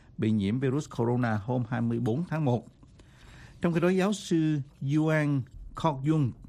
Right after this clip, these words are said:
thuộc Đại học Hồng Kông hôm hai mươi chín tháng một tuyên bố nhóm của ông đang chế vaccine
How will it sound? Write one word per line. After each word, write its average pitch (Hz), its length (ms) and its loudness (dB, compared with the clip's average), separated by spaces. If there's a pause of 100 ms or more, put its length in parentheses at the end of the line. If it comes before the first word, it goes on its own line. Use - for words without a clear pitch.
(380)
thuộc 123 200 0
Đại 117 120 2
học 120 160 0
Hồng 117 200 0
Kông 147 280 -2
hôm 143 160 0
hai 147 80 0
mươi 135 200 -2
chín 170 260 -2
tháng 202 180 0
một 117 220 -2
tuyên 135 180 0
bố 127 200 0
nhóm 160 260 -2
của 127 160 -4
ông 127 200 0
đang 120 220 0
chế 135 320 -2
vaccine 135 520 -2